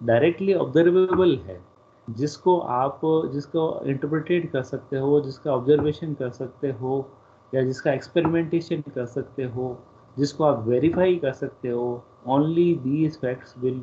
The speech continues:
remain as truth and otherwise everything else is false। तो जो दिख सकता है, जिसको आप observe कर सकते हो, वही सत्य है,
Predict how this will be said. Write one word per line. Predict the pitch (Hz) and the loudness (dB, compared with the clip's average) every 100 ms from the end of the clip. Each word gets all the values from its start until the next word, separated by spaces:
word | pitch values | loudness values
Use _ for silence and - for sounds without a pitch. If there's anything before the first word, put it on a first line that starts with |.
| 110 | -6
remain | 107 120 127 120 | -4 -2 -2 -2
as | 117 120 - _ - 151 | -2 -4 -14 _ -2 0
truth | 131 - - - _ _ _ _ - - - - | 0 -2 -20 -20 _ _ _ _ -18 -18 -12 -4
and | 131 127 | 0 2
otherwise | 117 143 147 147 - 151 151 127 | 4 4 2 0 -2 -2 0 0
everything | 135 143 147 139 - 117 | 2 0 0 -2 -4 0
else | 135 131 151 | 0 2 -4
is | 147 | -4
false। | - 135 110 - - - _ _ _ _ _ _ _ - | -2 0 0 -2 -14 -20 _ _ _ _ _ _ _ -6
तो | |
जो | 123 170 165 - - _ _ | 4 6 4 0 -20 _ _
दिख | 139 196 | 0 0
सकता | - 180 175 180 156 | 0 -4 -2 0 0
है, | 131 120 123 - | -2 -8 -10 -12
जिसको | 123 139 160 | -8 -6 -2
आप | 139 | -2
observe | 120 117 156 165 | -2 0 0 0
कर | 147 131 | -2 -8
सकते | - 135 - | -8 -10 -6
हो, | 139 127 | -4 -2
वही | 123 139 139 | 0 -2 -2
सत्य | - 139 - | -6 -6 -2
है, | 135 143 | 0 -2